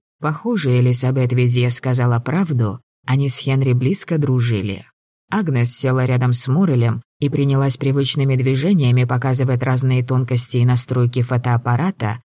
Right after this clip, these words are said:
Анна сбегала в туалет, но там оказалась занята.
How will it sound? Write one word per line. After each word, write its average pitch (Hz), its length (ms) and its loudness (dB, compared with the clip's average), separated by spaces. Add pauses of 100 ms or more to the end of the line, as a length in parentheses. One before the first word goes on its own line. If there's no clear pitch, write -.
(100)
Анна 147 320 0
сбегала 147 440 -2
в 123 100 -8
туалет, 147 460 -2
но 131 180 0
там 135 180 0
оказалась 131 540 0
занята. 120 640 0